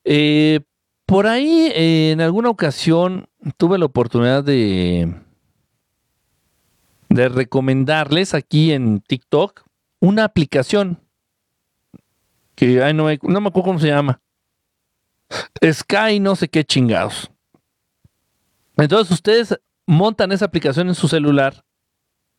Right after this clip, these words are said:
eh, y ya la abres, la echas al cielo, o sea, tu celular lo apuntas al cielo, Star Walk, Skywalk, una cosa se llama.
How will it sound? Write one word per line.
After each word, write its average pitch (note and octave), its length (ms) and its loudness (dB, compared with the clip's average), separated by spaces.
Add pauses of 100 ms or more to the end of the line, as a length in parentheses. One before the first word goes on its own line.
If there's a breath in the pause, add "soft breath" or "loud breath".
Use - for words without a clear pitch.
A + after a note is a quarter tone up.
(1800)
eh, A2 800 0 (180)
y C#3+ 200 0
ya C3+ 280 -4 (380)
la B2 420 0
abres, F#3+ 440 -4 (1600)
la C#3+ 240 2
echas E3+ 220 -4
al C#3+ 120 -2
cielo, E3+ 400 0
o B2+ 220 -2
sea, D3+ 140 -2
tu - 140 -4
celular C#3+ 400 2
lo E3 80 0
apuntas D#3 380 -2
al B2+ 100 -2
cielo, D#3 360 -2 (560)
Star F#3+ 380 0
Walk, F#3+ 360 0
Skywalk, F#3 520 0
una A3+ 180 -2
cosa F#3+ 220 -2
se F3 160 0
llama. C#3 300 -4